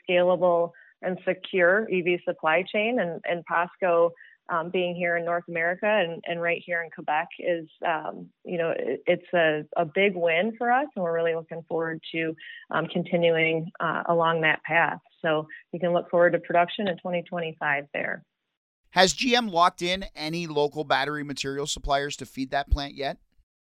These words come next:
Speaker 1: So I can't make any specific announcements today, but I'll tell you, we have,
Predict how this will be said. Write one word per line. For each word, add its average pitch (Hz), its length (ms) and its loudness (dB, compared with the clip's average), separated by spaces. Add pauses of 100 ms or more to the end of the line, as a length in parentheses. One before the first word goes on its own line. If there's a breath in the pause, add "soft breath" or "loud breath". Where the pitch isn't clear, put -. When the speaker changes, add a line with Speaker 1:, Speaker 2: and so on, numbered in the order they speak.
(180)
Speaker 1:
So 240 80 8
I 226 160 4
can't 262 340 -4
make 208 280 -2
any 196 440 -2
specific 202 540 -6
announcements 175 720 -6
today, 165 320 6
but 170 120 4
I'll 165 220 4
tell 165 140 -2
you, 160 200 0
we 165 220 -4
have, 160 320 0